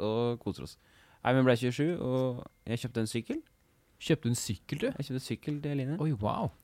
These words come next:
Speaker 1: Så jeg bare hentet, det var, ikke sant, men hele prosessen
Speaker 2: Faen, altså, du har jobb og greier, og penger og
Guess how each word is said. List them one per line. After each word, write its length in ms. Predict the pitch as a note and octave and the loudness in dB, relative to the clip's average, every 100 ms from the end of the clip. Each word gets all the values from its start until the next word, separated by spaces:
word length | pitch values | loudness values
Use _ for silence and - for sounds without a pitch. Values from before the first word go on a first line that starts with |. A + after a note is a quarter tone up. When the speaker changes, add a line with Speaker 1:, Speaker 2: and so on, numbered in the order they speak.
| - | -12
Speaker 1:
Så 80 | - | 0
jeg 60 | C3 | 2
bare 80 | B2+ | 2
hentet, 540 | A2+ G2 G#2 G#2+ G#2+ | 0 0 2 4 4
det 80 | A#2 | 2
var, 100 | B2 B2 | 0 -4
ikke 80 | A#2+ | -4
sant, 200 | B2 B2 - - | -4 -4 -10 0
men 180 | C3 D3 | 4 6
hele 320 | D3+ A#2 A2+ | 6 6 4
prosessen 640 | - - G2+ - D3+ E3+ - | 0 -2 -2 -2 -2 -4 -4
Speaker 2:
Faen, 320 | - - - | -12 -10 -8
altså, 160 | G#2 A2 | -10 -2
du 100 | B2 | 0
har 20 | A2+ | 0
jobb 320 | G#2 A2 C3+ | -2 -2 -2
og 40 | |
greier, 220 | B2+ A#2+ | 0 0
og 300 | C#3 B2 A#2+ A#2 | -2 -2 -4 -2
penger 440 | C3+ A2+ G2 A#2 | -2 0 0 0
og 260 | C3 B2+ | 0 -2